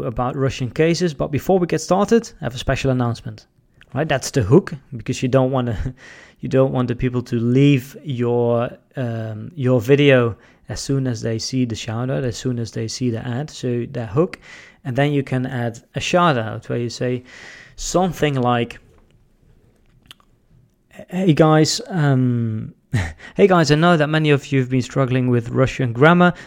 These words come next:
but you know what? Russian grammar is act-, doesn't actually have to be so hard if you understand how it works. And that's why I have designed this Russian grammar course where you're gonna learn everything you need to, blah, blah, blah, blah, blah. And because you are a loyal fan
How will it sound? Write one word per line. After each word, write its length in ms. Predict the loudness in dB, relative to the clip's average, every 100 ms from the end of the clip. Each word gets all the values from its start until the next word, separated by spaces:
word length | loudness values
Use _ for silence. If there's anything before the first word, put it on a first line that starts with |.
| -4
but 120 | -2
you 60 | 0
know 120 | 0
what? 240 | 0 0
Russian 380 | -2 -4 -6 -8
grammar 500 | -6 -4 -2 -4 -8 -14
is 160 | -12 -8
act-, 260 | -8 -2
doesn't 280 | 0 0 -2
actually 400 | -6 -8 -6 -6
have 180 | -6 -8
to 100 | -6
be 120 | -6
so 180 | -6 -8
hard 300 | -6 -4 -4 -6
if 200 | -8 -8
you 140 | -8
understand 600 | -8 -8 -8 -6 -6 -8 -12 -20 -6
how 320 | 0 2 2
it 100 | 0
works. 480 | 4 4 4 0 -16 -20 -14 -6
And 240 | -4 -6 -2
that's 240 | -2 0
why 240 | 0 2 2
I 200 | 0 0
have 280 | 0 -2 -4
designed 400 | -4 -4 -4 -6
this 220 | -8 -8
Russian 500 | -2 0 0 0 0
grammar 240 | 2 0
course 380 | 0 0 0 0
where 100 | 2
you're 120 | 2
gonna 200 | 2 0
learn 200 | -2 -2
everything 380 | -4 -4 -4 -4
you 120 | -4
need 200 | -2 -4
to, 200 | -2 -4
blah, 260 | -2 -2 -2
blah, 200 | -2 -4
blah, 220 | -4 -6
blah, 180 | -6 -4
blah. 240 | 2 2 2 -6 -18 -20 -20 _
And 300 | 0 0 0
because 340 | 0 2 0 0
you 80 |
are 160 | 0 2
a 40 |
loyal 440 | 4 6 6 6 4
fan 460 | 4 4 2 -2